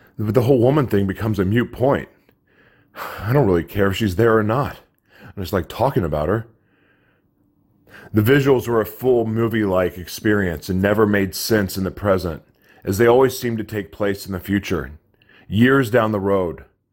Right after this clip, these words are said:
When I desired to pursue what I saw, it never seemed to become reality until years after. These sex dreams triggered an obsessive need to have it now, and it did, I did everything in my power to facilitate that.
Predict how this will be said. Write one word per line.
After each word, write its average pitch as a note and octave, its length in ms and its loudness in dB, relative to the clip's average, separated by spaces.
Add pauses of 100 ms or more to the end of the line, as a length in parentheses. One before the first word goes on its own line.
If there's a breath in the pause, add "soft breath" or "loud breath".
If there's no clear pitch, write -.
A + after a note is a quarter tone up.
(260 soft breath)
When A2+ 160 0
I A#2+ 80 0
desired A#2+ 500 0
to B2+ 80 -2
pursue B2 500 -6
what A#2 180 -2
I G2+ 120 -2
saw, G2+ 400 4
it F#2 100 -2
never A#2+ 300 0
seemed A#2 320 -4
to A2 40 -2
become G2+ 400 -2
reality F#2+ 520 2
until F#2+ 260 -4
years F#2 340 -4
after. F2+ 560 -6 (840 soft breath)
These A#2 220 2
sex - 340 -2
dreams G#2+ 380 -2
triggered A2 420 -2
an G2 160 -6
obsessive B2 640 0
need G#2 380 2
to F2 100 -4
have G#2 220 -4
it G2 120 0
now, F#2 500 -2 (340 loud breath)
and A2+ 140 2
it G#2 140 0
did, A#2 260 4
I A#2 100 2
did A#2+ 260 0
everything C3 520 0
in A#2 100 0
my G2+ 140 0
power G2+ 340 0
to F#2+ 80 -2
facilitate F#2 720 -6
that. D2+ 340 -10